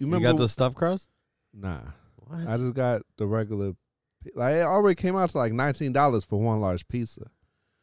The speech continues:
Speaker 2: Which, first of all, they large pizza is the size of, like, a Domino's medium pizza, maybe. But I used to go to Pizza as a kid when, you know, they had the, the, that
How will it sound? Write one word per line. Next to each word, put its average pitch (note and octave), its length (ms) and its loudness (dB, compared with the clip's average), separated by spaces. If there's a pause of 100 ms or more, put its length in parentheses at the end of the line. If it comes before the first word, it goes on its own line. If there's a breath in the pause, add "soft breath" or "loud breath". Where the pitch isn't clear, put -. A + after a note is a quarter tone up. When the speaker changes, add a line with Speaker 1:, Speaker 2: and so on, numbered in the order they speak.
(260)
Speaker 2:
Which, B2+ 200 -2
first F#3+ 240 0
of E3 80 -2
all, D3 100 4
they E3+ 200 4
large D#3+ 420 4
pizza F3+ 420 -4
is D3 200 -8
the C3+ 100 -8
size C3+ 380 -2
of, A#2 100 -4
like, A2 260 -2 (100)
a G2+ 80 -8
Domino's G2+ 640 -2 (320)
medium G2 460 -4
pizza, - 480 -14 (380)
maybe. G2+ 380 -8 (1000)
But C3+ 220 0
I D3+ 140 2
used G3+ 120 2
to G#3 80 -6
go F#3+ 140 -2
to C#3 40 -6
Pizza F3 300 -2
as D3 160 -2
a A2+ 60 -6
kid G3+ 300 0
when, D3 140 0
you C#3+ 80 -2
know, D3+ 220 0
they B2+ 160 -2
had C#3 200 -2
the, A#2+ 100 0
the, F#2+ 240 -4 (160)
that G#2+ 200 0